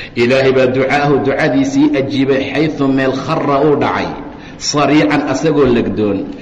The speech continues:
shahiidan, shahiidna ah, muqtabidan, ma jeersanayo, aad u jecel, biliqaa'i Illaahi, Ilaahay la kulankiisa.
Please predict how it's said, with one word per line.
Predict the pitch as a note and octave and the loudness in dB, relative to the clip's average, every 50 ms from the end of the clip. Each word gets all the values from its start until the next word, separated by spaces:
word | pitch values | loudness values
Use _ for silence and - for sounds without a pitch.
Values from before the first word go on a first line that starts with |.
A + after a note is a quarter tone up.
| - - - | -14 -10 -8
shahiidan, | - - E3 D#3 C#3 D#3 D#3 E3+ E3+ C3 C#3+ D3 | -4 0 0 2 2 2 2 0 0 0 0 0
shahiidna | C#3 - - C#3+ D3 C3+ D#3+ D#3+ D3+ A#2+ B2 B2 A#2+ G#2+ | 0 2 0 0 0 2 4 4 4 4 2 0 0 -2
ah, | G2 F#2 E2+ G2 G2 - - - - - | -2 -4 -4 -6 -6 -8 -10 -10 -6 -2
muqtabidan, | G#2 C3+ D3 C#3 C#3 C3+ C3+ - F3+ F3+ F3+ D#3+ D#3 D3 D3+ D#3+ D3+ D3 C#3+ C#3+ | 0 2 2 2 2 0 0 0 0 0 2 0 0 0 0 0 2 2 2 2
ma | C#3 | 0
jeersanayo, | C#3 C#3 C#3 C#3 C#3 C#3+ - - F3 E3+ D#3+ D3+ D3 D3 D3 D3 D3 | 0 0 0 0 0 -2 -2 -2 -2 0 2 2 2 2 2 2 0
aad | E3+ E3 D3 - - | 0 0 -2 0 0
u | A#2+ - | 0 0
jecel, | A#2 C3+ A#2+ A2 A2 A2 G2 - - - - - - | 2 0 -2 0 0 -2 -2 -4 -6 -10 -12 -12 -8
biliqaa'i | G#2+ C#3+ D3 C#3 C3 C3 - C3+ C#3 C#3+ C3 C3 B2 | -2 0 2 2 2 2 0 0 -2 -2 -2 -2 -2
Illaahi, | B2 C3 C3 A#2+ A2+ A#2+ A2+ G2+ | 0 -2 -2 -2 -2 -4 -4 -4
Ilaahay | B2+ B2+ B2 A2 A2 | -4 -4 -2 -2 -4
la | G#2+ A2 | -4 -6
kulankiisa. | - - A2+ A2 G#2+ G2+ - F#2+ F#2+ E2 - - D2 | -6 -6 -6 -6 -6 -6 -8 -8 -10 -10 -10 -12 -14